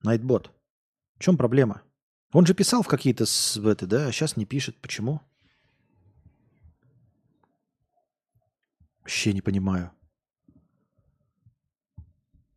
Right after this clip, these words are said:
Че за дела?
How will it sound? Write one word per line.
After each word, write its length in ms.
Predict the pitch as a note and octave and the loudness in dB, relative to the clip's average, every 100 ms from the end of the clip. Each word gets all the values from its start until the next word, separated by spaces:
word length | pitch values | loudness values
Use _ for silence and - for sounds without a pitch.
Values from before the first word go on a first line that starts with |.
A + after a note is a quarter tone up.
| _ _ _ _ _ _ _ _ - _ _ _ - _ _ _ _ _ | _ _ _ _ _ _ _ _ -20 _ _ _ -20 _ _ _ _ _
Че 220 | - - G#2+ | -10 -4 -2
за 100 | G#2+ | -2
дела? 340 | G#2+ G#2 G2 | -4 -4 -6